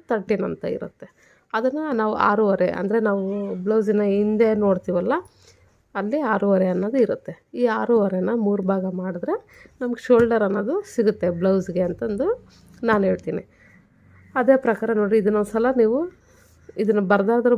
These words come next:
ಬರ್ದು ಇಟ್ಕೊಳ್ರಿ, ಇಲ್ಲಾಂದರೆ ಸ್ಕ್ರೀನ್‌ಶಾಟ್ ಆದರೂ ತಗೊಂಡು ಇಟ್ಕೊಂಡಿರ್ರಿ. ಅಂದರೆ ನಾವು ಫಸ್ಟ್ ಅವ್ರು ಬ್ಲೌಸ್ ಕೊಡ್ತಿದ್ದಂಗೆ ಇದು ಯಾವ ಸೈಜ್ ಬ್ಲೌಸು,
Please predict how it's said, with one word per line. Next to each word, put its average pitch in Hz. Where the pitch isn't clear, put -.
ಬರ್ದು 190
ಇಟ್ಕೊಳ್ರಿ, 190
ಇಲ್ಲಾಂದರೆ 220
ಸ್ಕ್ರೀನ್‌ಶಾಟ್ 196
ಆದರೂ 185
ತಗೊಂಡು 180
ಇಟ್ಕೊಂಡಿರ್ರಿ. 180
ಅಂದರೆ 285
ನಾವು 247
ಫಸ್ಟ್ 247
ಅವ್ರು 240
ಬ್ಲೌಸ್ 233
ಕೊಡ್ತಿದ್ದಂಗೆ 233
ಇದು 190
ಯಾವ 196
ಸೈಜ್ 202
ಬ್ಲೌಸು, 202